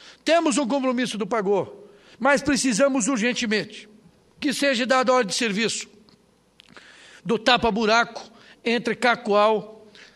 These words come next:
Agi-Paraná, Médici, porque infelizmente a buraqueira tá grande demais. Mas além disso tudo, nós vimos com tristeza as obras da duplicação,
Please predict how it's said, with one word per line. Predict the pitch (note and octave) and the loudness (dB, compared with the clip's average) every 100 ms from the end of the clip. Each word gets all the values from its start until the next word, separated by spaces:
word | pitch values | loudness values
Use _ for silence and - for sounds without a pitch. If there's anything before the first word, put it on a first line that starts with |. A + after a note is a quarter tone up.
| _ - | _ -2
Agi-Paraná, | A#3+ E3 A3 A3+ A3 G3 G3+ | 0 0 -2 0 0 0 0
Médici, | F#3 G3+ G#3 - - - _ _ - | 0 -2 -2 -4 -8 -12 _ _ -6
porque | A#3+ A#3 | -4 -2
infelizmente | A#3 - G#3+ F3+ G#3+ G#3+ | -2 -2 -4 -2 -2 -2
a | G#3 | -2
buraqueira | A3 G3+ F#3+ G3+ G#3 | -2 -2 0 -2 -2
tá | - | -2
grande | E3 F3 | -4 -4
demais. | D#3 C#3+ A#2+ - - _ _ _ _ _ _ _ _ _ - | -2 -2 -4 -6 -20 _ _ _ _ _ _ _ _ _ -10
Mas | G#3 B3 A#3+ | 0 2 4
além | C4 B3 B3+ | 4 2 0
disso | A#3 - A#3 | -2 -4 -6
tudo, | - A3 G#3+ C#3+ - - _ _ - - _ _ _ _ _ - | -4 -4 -4 -6 -10 -20 _ _ -20 -20 _ _ _ _ _ -4
nós | A3+ B3 | 0 0
vimos | A3 C#4+ - | -2 -2 -4
com | C4+ | -4
tristeza | G#3 B3+ G#3+ - C4 C#4 A3 C4+ G3+ - - - - - | -2 -2 -2 0 2 2 2 0 0 -6 -20 -20 -18 -2
as | A3 G#3+ F#3 | 2 2 4
obras | C4 C#4 B3 | 4 4 2
da | A3 | 0
duplicação, | G#3 A#3+ B3 F#3+ A#3+ - A#3+ C4 B3+ - | -2 -2 -4 -2 -2 0 0 0 -2 -10